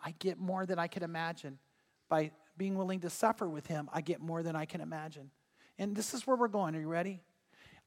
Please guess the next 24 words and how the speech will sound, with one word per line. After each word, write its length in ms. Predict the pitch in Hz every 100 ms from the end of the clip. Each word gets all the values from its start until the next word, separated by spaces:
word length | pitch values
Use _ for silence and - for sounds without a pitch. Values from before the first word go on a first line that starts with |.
| -
I 100 | 185
hope 360 | 156 269 269
that 160 | - 175
you 180 | 170 214
and 80 | 208
I 80 |
would 160 | 196 180
count 260 | - 180 170
the 60 |
cost 520 | - - 175 151 -
of 100 | 156
what 80 | 151
it 80 | 151
means 240 | 151 156
to 80 | -
be 100 | 147
a 40 | 139
disciple, 440 | 135 - 139 139
'cause 200 | - 143
what 100 | 160
it 60 | 160
means 240 | 160 135
is 120 | 127
everything. 440 | 135 123 120 -